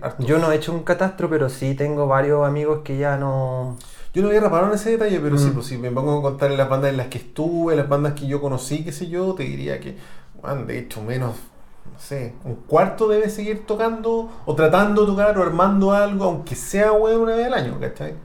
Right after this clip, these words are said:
Speaker 2: Sí, no, por eso
Speaker 1: No.
Speaker 2: te digo, pa' mí, después de cierto rango etario de, de, de, de los músicos, que hasta el día de hoy estén mostrando material, no, porque ese también es otra historia. Hay, hay
Speaker 1: Ujú.
Speaker 2: bandas que se llevan veinte años y,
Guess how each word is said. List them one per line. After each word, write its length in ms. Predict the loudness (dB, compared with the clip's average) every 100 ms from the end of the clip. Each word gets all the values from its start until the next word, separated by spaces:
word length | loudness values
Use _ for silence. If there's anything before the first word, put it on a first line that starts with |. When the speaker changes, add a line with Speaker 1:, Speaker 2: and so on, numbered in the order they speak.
| -16 -16 -6
Speaker 2:
Sí, 180 | 2 4
no, 140 | 6
por 120 | 6 4
eso 120 | 4
Speaker 1:
No. 60 |
Speaker 2:
te 80 | 4
digo, 200 | 4 4
pa' 120 | 4
mí, 220 | 4 4 4
después 340 | 2 2 2
de 160 | 2 2
cierto 340 | 0 -2 -2
rango 260 | 0 2 2
etario 480 | 4 2 4 2 2
de, 520 | 0 0 -2 -2 -6 -8
de, 180 | -8 -8
de, 160 | -6
de 160 | -2 0
los 120 | 0
músicos, 560 | 2 0 -2 -2 -2 -2
que 160 | -4 -6 -2
hasta 240 | -2 -2
el 80 | 0
día 180 | 4 6
de 120 | 6
hoy 160 | 4 2
estén 520 | -2 0 2 2 -2 -4
mostrando 560 | -2 -2 2 2 4 4
material, 380 | 4 4 2 2
no, 100 | 0
porque 220 | -4 -8
ese 200 | -6 -8 -10 -10 -4
también 240 | -2 2
es 80 | 2
otra 160 | 0
historia. 400 | -2 0 2 4
Hay, 180 | 2 0
hay 120 | 0 2
Speaker 1:
Ujú. 100 | 2
Speaker 2:
bandas 320 | 2 0 -4 -4
que 220 | -6 -6 -10 -12 -12 -12 -14 -16 -14
se 260 | -8 -4 -2
llevan 380 | 0 0 -2
veinte 420 | -2 -4 -4 -4 -2
años 460 | 0 2 0 -2
y, 420 | -4 -4 -2 -2